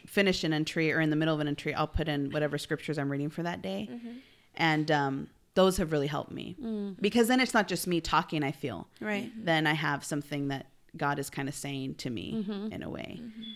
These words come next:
Speaker 1: Um, but yeah, I, I think they've really helped me a lot
Speaker 2: Mm-hmm.
Speaker 1: because I, I do. I've, I, I am a huge culprit of this, of not loving myself a lot.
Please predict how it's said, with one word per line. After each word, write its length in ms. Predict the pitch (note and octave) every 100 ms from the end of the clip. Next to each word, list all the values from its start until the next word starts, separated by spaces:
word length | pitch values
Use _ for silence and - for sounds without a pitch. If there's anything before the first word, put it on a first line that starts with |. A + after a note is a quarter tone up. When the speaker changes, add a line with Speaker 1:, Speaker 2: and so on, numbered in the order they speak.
| - -
Speaker 1:
Um, 420 | D3+ C#3 C#3 - - _ _ _
but 80 | D#3+
yeah, 260 | E3 D3+ C#3+
I, 140 | - G3 B3
I 40 |
think 220 | C4 D4+ G3
they've 160 | E3
really 180 | D#3+ D3+
helped 240 | D#3 C#3+
me 240 | D#3 D3 D#3
a 80 | -
lot 280 | E3 D#3 C#3+
Speaker 2:
Mm-hmm. 300 | - A3+ A3 -
Speaker 1:
because 180 | G#3 A#3
I, 120 | A#3 A3+
I 140 | A3
do. 220 | F#3+ D3+ -
I've, 300 | F3+ F3+ -
I, 320 | F#3 F3+ F3 - _ _ _ _ _ _
I 160 | F#3+ F3+
am 380 | F3 E3 D3+ C#3+
a 40 |
huge 300 | D#3+ G3+ F3+
culprit 380 | - D3+ C3 B2+
of 160 | C#3 C#3
this, 260 | C3+ -
of 120 | C3+ C#3+
not 280 | B2+ -
loving 260 | D3 C3+ C#3
myself 480 | A#2 - - C#3 -
a 40 |
lot. 260 | A#2 B1+ -